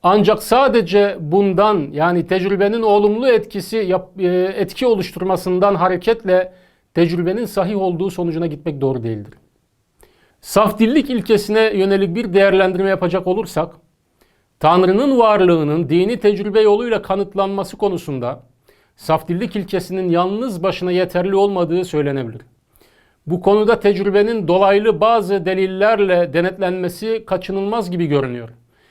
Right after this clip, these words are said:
Dini tecrübe neticesinde ileri sürülen iddiaların veya önerme-, önermelerin ne ölçüde doğru veya rasyonel olduğu, başta Tanrı'ya dair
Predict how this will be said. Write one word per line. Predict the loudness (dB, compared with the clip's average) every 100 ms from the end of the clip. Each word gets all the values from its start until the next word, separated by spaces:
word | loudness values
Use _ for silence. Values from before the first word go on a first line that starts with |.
| _ _ _ -10
Dini | -2 0 0 -2
tecrübe | -2 -2 0 2 0
neticesinde | -2 0 0 0 0 2 2
ileri | 4 2 0
sürülen | -4 -6 0 2 2 0
iddiaların | -6 0 2 4 2 0 2
veya | 4 4 2
önerme-, | -2 -4 -6
önermelerin | -6 -2 -2 -2 -6 -8 -10 -14 _ _ _ -8
ne | 0 2
ölçüde | 4 2 0 -2 0 2
doğru | 2 2 0 0
veya | 2 2 2
rasyonel | -2 -4 -4 -2
olduğu, | -4 -4 -4 -6 -6 -10 _ _ _ -4
başta | 0 0 0 -4 -2
Tanrı'ya | 0 0 0 -4 -4 0 2 2 0 -2
dair | 2 2 0 -6